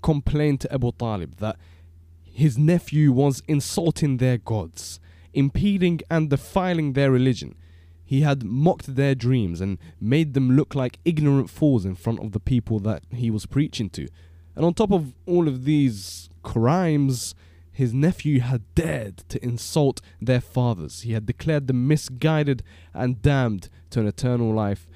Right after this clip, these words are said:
in hellfire. The delegation ended up giving Abu Talib a bit of an ultimatum. He had the choice of either stopping Muhammad himself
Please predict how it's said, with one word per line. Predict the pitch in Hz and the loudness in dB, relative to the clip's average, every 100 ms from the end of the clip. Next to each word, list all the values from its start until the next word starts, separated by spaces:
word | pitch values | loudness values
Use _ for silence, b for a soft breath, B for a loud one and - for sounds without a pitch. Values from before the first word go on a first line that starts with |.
| b | b
in | - 104 | -8 -6
hellfire. | 104 110 104 - 55 50 - - - - - - - - - - b b b | -2 -2 -4 -8 -12 -14 -20 -20 -20 -20 -20 -20 -20 -20 -20 -20 b b b
The | 147 | -2
delegation | 170 240 208 196 - 160 123 - - - - | 0 0 0 0 0 -2 -4 -8 -20 -20 -2
ended | 156 147 | 0 2
up | 131 120 | 0 0
giving | 127 120 113 - | 0 2 -2 -2
Abu | 175 175 | -2 0
Talib | 170 160 131 - - - - | 0 0 0 -4 -20 -20 -12
a | |
bit | 131 190 - | -2 0 0
of | 165 | -2
an | 143 120 - - | -2 -2 -6 -6
ultimatum. | 123 113 98 113 160 - - - b b b b b | -4 -4 -2 0 0 -2 -10 -14 b b b b b
He | - 120 | -4 -2
had | 127 120 | 0 -2
the | |
choice | - 139 127 | 0 2 2
of | 120 | 2
either | 123 117 110 | 0 0 -2
stopping | - - - 147 147 | -6 -4 -2 0 0
Muhammad | 127 - 151 143 110 | 0 -2 -2 -2 -2
himself | 107 104 - 175 165 - | -4 -8 -4 -2 -2 -4